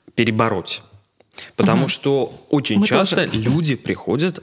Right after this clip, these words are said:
Speaker 1: за, а, чувством авторства.
Speaker 2: Мгм.
Speaker 1: Я хочу почувствовать себя автором. Для этого подходят стихи. Стихи быстро пишутся и быстро публикуются, быстро комментируются. То есть вы за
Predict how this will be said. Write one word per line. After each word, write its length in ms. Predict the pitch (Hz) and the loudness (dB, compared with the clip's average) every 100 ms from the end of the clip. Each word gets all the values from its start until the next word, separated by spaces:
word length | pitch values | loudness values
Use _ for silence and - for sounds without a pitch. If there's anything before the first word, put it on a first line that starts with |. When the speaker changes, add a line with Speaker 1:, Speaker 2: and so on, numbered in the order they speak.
| - | -12
Speaker 1:
за, 480 | 107 107 117 135 160 - - - - - | -6 -2 0 0 -4 -10 -20 -20 -16 -4
а, 640 | 113 110 107 107 104 - - | 0 0 0 -2 -4 -8 -6
чувством 560 | - 143 - 147 156 147 _ _ _ - - | -2 -2 0 -2 -2 -6 _ _ _ -16 -4
авторства. 760 | 113 101 - 85 - - - - _ - _ - | -2 -2 -2 -2 -2 -2 -4 -6 _ -20 _ 0
Speaker 2:
Мгм. 240 | 208 175 | 2 2
Speaker 1:
Я 180 | 175 151 | 2 2
хочу 320 | 160 147 170 | 2 0 -2
почувствовать 760 | 147 131 - 175 - 196 202 214 | 0 -2 0 0 0 0 0 -2
себя 600 | - - 131 120 117 131 - - | -2 0 0 0 -2 -4 -6 0
автором. 520 | 120 - - - - | 0 -2 -8 -8 -6
Для 280 | 110 113 110 | -2 0 0
этого 320 | 101 123 135 | 0 -2 -2
подходят 580 | 156 127 - 104 104 110 - | -2 -6 -4 -2 -2 -2 -4
стихи. 560 | - - 113 - 85 _ _ _ _ _ - | -4 -2 -2 -4 -6 _ _ _ _ _ -6
Стихи 380 | - 131 120 110 | -2 0 0 0
быстро 440 | 117 131 - 107 | 0 -2 -2 -4
пишутся 560 | - 98 117 - 185 190 | -4 -2 -2 -2 -4 -2
и 100 | 120 | -2
быстро 420 | 110 135 - 147 | 0 -2 -2 -4
публикуются, 1040 | - 127 117 120 - 117 95 - - - - _ - | -4 -4 -4 -6 -4 -2 -2 -2 -4 -6 -14 _ -8
быстро 440 | 113 120 - 110 | -2 -2 -2 -2
комментируются. 880 | 127 127 135 - 139 101 90 - - - | 0 0 -2 -2 0 0 -2 -6 -8 -4
То 120 | 113 | 0
есть 240 | 110 - 110 | 0 -4 -4
вы 220 | 127 165 | 0 0
за 340 | 120 131 143 | 0 -2 -4